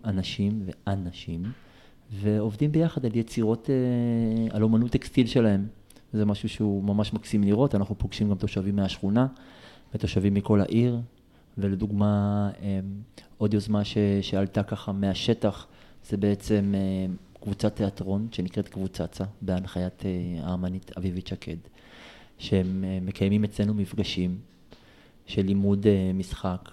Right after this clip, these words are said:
לימוד, אה, אה, של עמודה, אה, עמידה מול, אה, קהל, אה, והתכלית של הדבר הזה שבעצם בסוף המפגשים האלה, הקבוצצה תצוץ ברחבי העיר, ותבצע,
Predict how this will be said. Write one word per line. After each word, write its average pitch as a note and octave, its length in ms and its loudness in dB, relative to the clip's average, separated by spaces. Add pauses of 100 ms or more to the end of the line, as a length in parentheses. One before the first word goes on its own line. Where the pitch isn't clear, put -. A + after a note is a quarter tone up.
לימוד, G2 420 0
אה, F#2 340 0 (240)
אה, F2+ 320 -4
של F#2+ 220 -4
עמודה, G2 360 -4
אה, F#2+ 180 -6 (320)
עמידה G2 320 0
מול, G2+ 340 2
אה, F#2+ 400 0
קהל, F#2 480 -4 (760)
אה, F#2 280 -2 (280)
והתכלית F#2 1300 -2
של C3+ 100 -2
הדבר C3+ 280 0
הזה D3 140 0
שבעצם G#2 440 -2 (100)
בסוף G2+ 480 -4
המפגשים C3 540 -2
האלה, C3 320 2 (280)
הקבוצצה G2+ 720 0 (400)
תצוץ - 480 2
ברחבי G2+ 500 4
העיר, F2+ 380 4 (840)
ותבצע, G#2 680 2